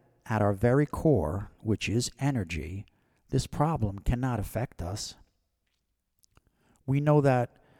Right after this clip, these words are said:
what we are as these spiritual beings is endless, so there is no talk of death ever. Once we come from place with this kind of conviction, it removes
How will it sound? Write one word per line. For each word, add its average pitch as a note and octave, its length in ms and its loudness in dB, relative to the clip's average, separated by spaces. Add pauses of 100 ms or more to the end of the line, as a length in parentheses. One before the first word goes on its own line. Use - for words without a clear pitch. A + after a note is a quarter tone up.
(300)
what C3 160 4
we B2+ 180 4
are B2 500 4
as A2+ 200 0
these A2 140 -2
spiritual A2+ 400 0
beings A2 500 0
is G#2+ 280 -4
endless, A#2 600 -4 (320)
so - 140 -2
there C3 160 4
is G#2 100 0
no A#2 220 0
talk A2+ 340 2
of F2 220 -6
death F#2+ 420 -4 (140)
ever. A2 420 -4 (1600)
Once B2+ 400 0
we F3+ 120 0
come C#3+ 240 -2
from B2+ 200 -8
place G#2+ 680 -2 (400)
with A#2+ 160 0
this C3+ 180 4
kind B2 460 -4
of G#2+ 160 -4
conviction, F#2+ 800 -4
it C#3 180 -2
removes G#2+ 640 0